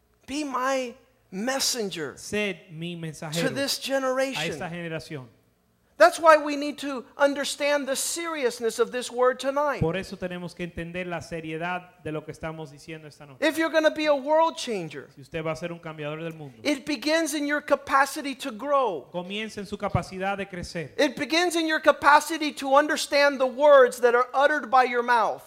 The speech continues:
Speaker 2: Comienza en la capacidad de entender las palabras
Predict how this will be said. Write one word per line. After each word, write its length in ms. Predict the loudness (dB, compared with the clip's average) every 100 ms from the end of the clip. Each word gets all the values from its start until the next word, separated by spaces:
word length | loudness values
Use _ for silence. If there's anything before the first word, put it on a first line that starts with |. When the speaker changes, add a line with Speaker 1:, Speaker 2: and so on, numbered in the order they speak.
| -16
Speaker 2:
Comienza 460 | -14 -12 -14 -14
en 60 | -14
la 80 | -12
capacidad 760 | -12 -12 -14 -14 -12 -10 -10
de 80 | -12
entender 420 | -16 -20 -16 -14
las 160 | -14 -14
palabras 640 | -14 -10 -10 -10 -12 -14